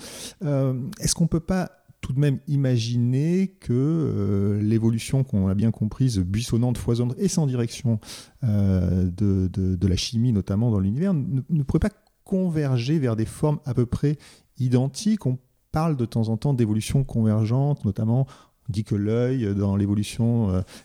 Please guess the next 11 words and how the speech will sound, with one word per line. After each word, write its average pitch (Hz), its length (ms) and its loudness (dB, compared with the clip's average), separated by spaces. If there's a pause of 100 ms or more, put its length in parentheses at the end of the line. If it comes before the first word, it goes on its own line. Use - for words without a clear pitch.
des 98 160 2
espèces, - 760 -2
euh, 101 420 0
a 113 160 0
été 139 240 0
inventé 151 460 0
plusieurs 127 320 0
fois 202 280 -2
de 147 80 -4
manière 127 240 0
différente. 139 580 -2